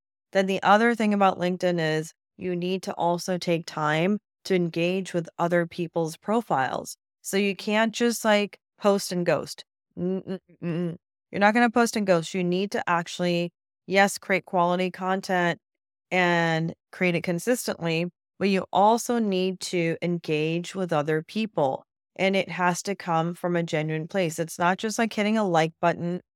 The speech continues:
that's being lazy, hitting a love button, that's being lazy. You need to actually read their post. And now on LinkedIn, you're gonna see a lot of people writing a lot of posts. The posts are long.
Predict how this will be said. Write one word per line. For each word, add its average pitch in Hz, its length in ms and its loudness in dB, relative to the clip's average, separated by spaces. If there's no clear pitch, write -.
that's 160 260 -6
being 208 220 0
lazy, 156 520 -2
hitting 190 260 0
a 202 60 2
love 175 320 4
button, 170 280 0
that's 156 280 -2
being 170 220 -2
lazy. 151 580 -4
You 208 100 -4
need 233 180 0
to - 120 0
actually 196 340 0
read 160 360 -2
their 220 160 2
post. 175 500 0
And 170 120 -4
now 180 200 0
on 220 120 0
LinkedIn, 175 380 0
you're 165 80 0
gonna 165 200 -2
see 247 220 -2
a 208 40 0
lot 165 180 2
of 170 120 0
people 190 280 -2
writing 156 480 0
a 185 60 0
lot 196 160 4
of 220 100 -2
posts. 226 320 2
The - 100 -8
posts 156 320 -4
are 196 80 -4
long. 208 420 2